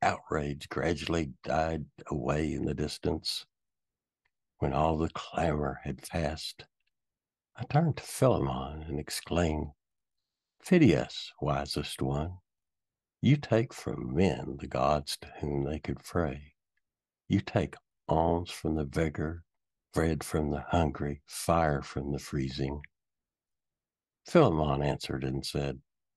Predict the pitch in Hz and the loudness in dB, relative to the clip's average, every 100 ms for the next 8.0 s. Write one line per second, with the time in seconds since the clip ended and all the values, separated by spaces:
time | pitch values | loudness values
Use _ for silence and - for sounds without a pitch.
0 | _ _ _ - 151 143 - 98 92 87 | _ _ _ 2 6 6 4 4 6 4
1 | - 139 143 - 85 76 80 - - - | 4 4 2 -6 -2 -2 -2 -8 -20 -8
2 | 78 - 85 90 - 76 73 69 65 85 | -6 -4 -2 -2 -4 -4 0 -2 0 -2
3 | 85 _ 71 69 71 71 78 76 - - | -2 _ -6 -2 -2 0 0 -2 -8 -6
4 | 65 - - - 69 - - 65 67 - | -6 -6 -8 -6 -6 -8 -8 -6 -6 -12
5 | - _ _ _ _ _ _ _ 76 73 | -18 _ _ _ _ _ _ _ -4 0
6 | 82 90 - - - 78 78 82 - - | 0 0 -2 -6 -4 -4 -2 -2 -2 -2
7 | 87 85 - 90 98 120 139 - - 92 | -2 -2 -2 0 2 2 0 -6 -6 -10